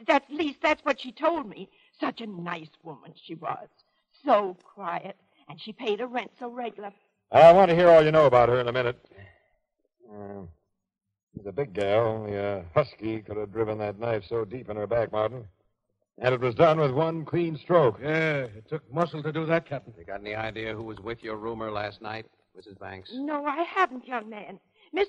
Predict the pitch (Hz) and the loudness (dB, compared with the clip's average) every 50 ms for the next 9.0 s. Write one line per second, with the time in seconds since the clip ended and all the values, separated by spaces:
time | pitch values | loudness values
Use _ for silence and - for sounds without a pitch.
0 | _ - 392 339 339 - 285 _ - 262 294 285 311 311 277 262 277 269 262 262 | _ -2 -2 -2 -2 -4 -14 _ -12 -12 -10 -10 -8 -4 -4 -4 -4 -4 -4 -4
1 | 233 226 - - 254 247 240 262 - - - 196 202 220 - 247 214 - - 214 | -4 -4 -4 -6 -10 -10 -10 -16 -18 -12 -8 -6 -6 -6 -6 -10 -20 -16 -12 -14
2 | 202 196 _ _ _ _ _ _ - 262 - 453 453 349 - 175 175 170 220 440 | -14 -14 _ _ _ _ _ _ -20 -14 -12 -6 -6 -6 -6 -6 -12 -12 -12 -14
3 | - _ 523 392 - 269 247 262 294 330 339 349 330 311 302 320 285 320 302 311 | -14 _ -20 -20 -14 -8 -4 0 0 0 2 0 0 -2 -2 -4 -4 -4 -4 -4
4 | 262 311 311 285 277 277 269 254 220 208 165 - - - _ - - - 277 269 | -4 -4 -4 -4 -4 -4 -2 -2 -2 -2 -2 -4 -8 -8 _ -10 0 0 2 2
5 | 262 277 294 311 339 294 302 311 311 214 311 302 302 311 _ - 311 - 349 311 | 4 2 2 4 2 2 2 2 -4 0 0 0 0 0 _ -12 -10 -6 -2 -2
6 | 254 202 180 - - 185 _ _ - _ _ _ _ - - 226 262 247 262 277 | -2 -2 -4 -8 -12 -16 _ _ -20 _ _ _ _ -2 0 0 0 2 0 0
7 | 254 277 262 254 - 285 349 370 320 226 247 226 190 190 214 220 208 214 - - | -2 -2 -6 -4 -2 0 0 0 -2 -2 -2 -4 -2 -2 -4 -4 -4 -8 -10 -4
8 | 262 240 220 196 _ 254 254 226 214 208 196 202 - - 202 185 190 165 214 | -4 -4 -4 -4 _ -12 -10 -8 -6 -6 -6 -6 -8 -10 -14 -10 -8 -8 -8